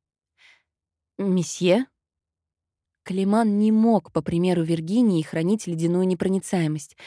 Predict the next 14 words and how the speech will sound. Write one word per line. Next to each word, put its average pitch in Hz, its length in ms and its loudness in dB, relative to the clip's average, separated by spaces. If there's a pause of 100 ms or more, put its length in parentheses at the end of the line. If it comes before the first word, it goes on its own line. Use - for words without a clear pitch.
(180)
Он 196 160 0
с 185 40 -8
досадой 208 560 2
и 196 140 -2
отвращением 190 840 0
повернул 175 480 0
голову 196 360 0
к - 100 -14
посетителю. 170 720 -6 (720)
Тому 196 600 2
и 214 180 2
этого 160 380 2
было 165 280 2
довольно. 165 580 0